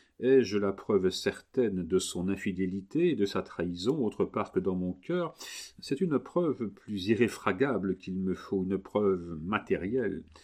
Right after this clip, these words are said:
Où la trouver ? Lui dire : « Je sais tout, tu pars demain avec elle, ne pars pas ou malheur à toi. » Il niera comme il a déjà nié.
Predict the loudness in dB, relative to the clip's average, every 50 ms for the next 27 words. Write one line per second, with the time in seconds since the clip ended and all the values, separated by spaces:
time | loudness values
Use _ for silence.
0 | -20 -20 -20 -20 -20 -20 _ _ _ _ _ 2 4 4 4 4 2 0 -6 -8
1 | -6 -6 -4 -2 0 0 0 -2 -4 -8 -12 -14 -10 -8 -8 -8 -10 -10 -8 -6
2 | -4 -2 0 -2 0 2 2 2 4 4 2 0 0 -2 -4 -4 -4 -4 0 0
3 | 0 0 0 -2 -4 -4 -4 _ -6 -2 -2 0 0 -2 -2 -4 -6 -8 -6 -6
4 | -6 -4 -2 -4 -2 -2 -2 0 0 2 2 2 2 2 2 4 4 4 4 4
5 | 2 4 4 4 2 2 0 0 0 0 0 0 -2 -2 -2 -6 _ -6 -6 -6
6 | -6 -6 -6 -4 -2 0 0 2 2 0 0 -2 -4 -6 -6 -4 -2 -2 -2 -4
7 | -8 -16 _ _ -20 -20 -18 -18 -20 -20 _ -6 0 0 2 2 2 2 2 4
8 | 6 6 6 6 4 2 0 -2 -4 -8 -6 0 2 2 4 4 2 0 0 2
9 | 2 2 4 4 4 4 4 4 4 4 4 2 2 -2